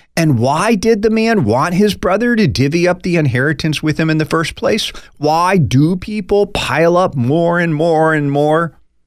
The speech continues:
Because they want to feel secure, which means they don't want to be anxious about where the next meal is coming from or whether they're gonna have a roof over their heads. Do they earn enough to feed and clothe their family and so on?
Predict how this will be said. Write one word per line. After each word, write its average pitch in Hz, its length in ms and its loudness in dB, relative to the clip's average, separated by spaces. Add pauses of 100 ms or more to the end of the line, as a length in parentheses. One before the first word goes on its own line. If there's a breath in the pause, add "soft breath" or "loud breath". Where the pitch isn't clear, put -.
Because 95 220 -4
they 92 100 0
want 110 220 0
to 110 40 0
feel 98 220 -2
secure, - 760 -2 (520)
which - 240 -4
means 113 480 -2
they 98 140 -4
don't 117 300 -2
want 120 240 0
to 113 100 -4
be 107 300 -4 (200)
anxious - 760 -4 (220)
about 110 240 -2
where 147 120 0
the 131 100 0
next 107 340 -4
meal 160 380 -2
is 151 120 -2
coming 147 320 -6
from 139 320 0
or 98 80 2
whether 98 240 0
they're 92 120 0
gonna 90 200 -2
have 85 220 -6
a 82 80 -4
roof 147 480 0
over 131 220 -2
their 123 180 -2
heads. 123 400 -2 (380 loud breath)
Do 131 100 2
they 113 300 0
earn 160 200 0
enough 151 360 0
to - 120 -4
feed 139 380 -8
and 110 160 -4
clothe 131 400 0
their 110 140 0
family 131 680 0
and 92 220 -2
so 247 320 0
on? 71 160 -6